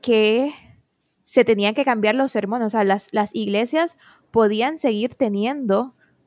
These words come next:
una postura en contra de la homosexualidad. Lo que pasa es que no podían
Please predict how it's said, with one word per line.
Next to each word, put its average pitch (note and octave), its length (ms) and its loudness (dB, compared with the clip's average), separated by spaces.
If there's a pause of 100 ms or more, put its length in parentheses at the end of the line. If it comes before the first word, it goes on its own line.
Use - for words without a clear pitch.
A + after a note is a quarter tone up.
(340)
una C4 560 0
postura A#3+ 680 2
en G3 160 -4
contra C4 640 -2
de A#3 600 0
la A3 460 0
homosexualidad. F#3+ 840 -2 (720)
Lo A3 100 0
que G3+ 100 2
pasa G3+ 160 0
es C4+ 80 -6
que B3 100 -2
no A3+ 140 0
podían C4+ 400 0